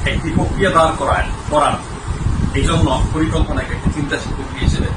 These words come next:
অভিহিত করা যায়। ভবিষ্যৎ প্রক্রিয়া। আমরা জানি প্রতিষ্ঠানের কর্মীরা বর্তমানে কাজ করে, কিন্তু ভবিষ্যতে এর ফল লাভ করে।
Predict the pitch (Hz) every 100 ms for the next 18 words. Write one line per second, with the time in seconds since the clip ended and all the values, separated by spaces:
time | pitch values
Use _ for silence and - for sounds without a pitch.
0 | - - 117 - 135 - - - - -
1 | - - - - 92 - - - - -
2 | - - - - - - - - - -
3 | - 151 156 - - - - - - -
4 | - - - - - - - - 143 156
5 | 151 143 - - - - - - - -
6 | - - - - 160 156 - 180 175 175
7 | - 170 - 156 135 113 - - - 127
8 | 147 147 147 139 135 127 - - - -
9 | - - - - - - 147 139 135 -
10 | - - - - 151 175 - 170 160 139
11 | - 127 120 - - - - - - -
12 | - - -